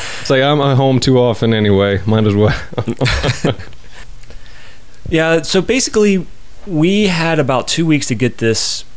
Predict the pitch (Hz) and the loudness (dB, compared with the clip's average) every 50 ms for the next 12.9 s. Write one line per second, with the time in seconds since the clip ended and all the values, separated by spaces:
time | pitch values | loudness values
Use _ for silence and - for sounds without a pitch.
0 | - - - 143 - 127 101 104 85 82 80 76 76 - - - - 107 107 110 | -8 -4 -4 -2 -2 0 0 0 -2 -2 -4 -6 -8 -10 -10 -6 -4 -2 0 2
1 | 110 110 110 110 110 107 104 - - 143 135 135 160 175 - 220 214 208 202 185 | 2 4 4 4 2 2 0 -2 0 2 2 2 2 2 2 0 0 0 0 0
2 | 160 165 135 127 143 143 151 143 131 110 101 113 123 123 123 127 107 113 104 95 | 0 0 0 0 0 2 2 2 2 2 0 0 0 2 2 2 2 0 0 -2
3 | - - 151 156 165 165 165 160 160 165 160 - - - - - - 120 117 120 | -2 -2 0 2 2 2 2 0 0 -2 -4 -6 -8 -10 -8 -4 -2 0 2 2
4 | 110 104 123 139 139 135 131 127 120 117 - - - 120 107 98 - - - 165 | 0 0 0 0 2 2 2 2 2 2 0 -2 -4 -4 -4 -4 -6 -6 -4 -2
5 | 170 170 165 151 147 143 123 117 120 123 123 110 113 104 123 120 120 120 110 - | 0 0 0 2 2 2 2 2 2 2 0 -2 -4 -2 -2 -2 0 0 -2 -2
6 | - 101 101 113 117 101 101 92 - - 135 135 135 135 131 131 127 - - 117 | -4 -4 -4 -2 -2 -4 -4 -6 -6 -4 -2 0 2 2 2 2 0 -2 -4 -2
7 | 113 107 107 107 104 98 98 - 131 147 151 127 123 131 127 131 127 131 127 131 | -2 0 0 -2 -2 -4 -2 0 0 0 0 0 0 0 2 2 2 0 0 -2
8 | 127 - - - - - - - - - - 120 120 117 113 107 92 110 123 120 | -4 -8 -12 -12 -14 -14 -14 -12 -8 -4 -2 0 2 2 0 0 0 2 2 2
9 | 117 113 - - 101 92 117 120 113 104 101 98 90 - 120 139 139 123 123 117 | 2 0 0 -2 -4 -2 0 0 2 2 0 0 0 0 0 0 0 0 -2 -2
10 | 113 107 92 95 85 - - - 135 143 147 147 139 139 127 120 110 107 107 101 | -2 -2 -2 -4 -6 -4 -2 0 2 2 2 2 2 0 0 0 0 0 2 0
11 | 101 95 98 107 104 101 101 98 101 98 - - - - - - - - 139 160 | 0 -2 -2 -4 -2 -2 0 0 0 -2 -2 -6 -12 -14 -14 -10 -4 -2 0 0
12 | 196 196 175 165 151 131 123 127 127 123 120 107 95 113 107 95 78 76 | 0 0 0 0 2 2 2 2 2 2 0 0 0 2 2 2 0 -2